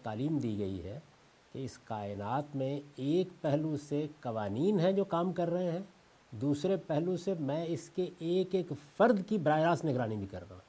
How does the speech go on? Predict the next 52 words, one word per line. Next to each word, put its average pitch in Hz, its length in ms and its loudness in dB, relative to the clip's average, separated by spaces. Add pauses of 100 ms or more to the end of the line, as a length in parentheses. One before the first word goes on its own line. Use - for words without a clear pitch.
(1040)
یعنی 127 260 -2
یہ 127 60 -2
دونوں 175 380 10
پہلو 151 360 6
جو 104 180 0
ہیں 123 140 -2 (400)
تاکہ 135 280 2
اس 143 100 2
میں 175 120 8
غلط 175 220 4
فہمی 196 260 10
نہ 180 80 10
ہو 104 140 6
جائے۔ 85 200 -8 (560)
تو - 60 -16 (120)
اس 196 240 0
میں 226 100 10
یہ 208 140 10
بتایا 120 380 0
گیا 113 280 -2
ہے 135 180 -4
کہ 165 140 -10
یہ 151 160 -6
جو 151 240 -4
تمہارے 120 360 -4
ہاں 127 180 -2
اموات 120 560 4
ہو 123 100 4
رہی 104 300 -4
ہیں - 100 -12 (760)
تو - 80 -10
ایسا 117 340 -4
نہ 220 80 -2 (120)
خیال 160 280 2
کرو 156 220 -2
کہ 143 120 -4
ایک 135 340 -2
آدمی 117 420 -2
ہے، 127 200 -2
اس 117 240 -8
کے 123 140 -6
ہاں 101 200 -6
ایک 110 140 -8
بچہ 104 220 -4 (100)
پیدا 123 260 -4
ہوا 113 320 -4
ہے، 110 240 -2 (520)
پلا 131 220 0
بڑا 127 240 2
جوان 110 380 0
ہوا 113 340 2
ہے، 104 180 -4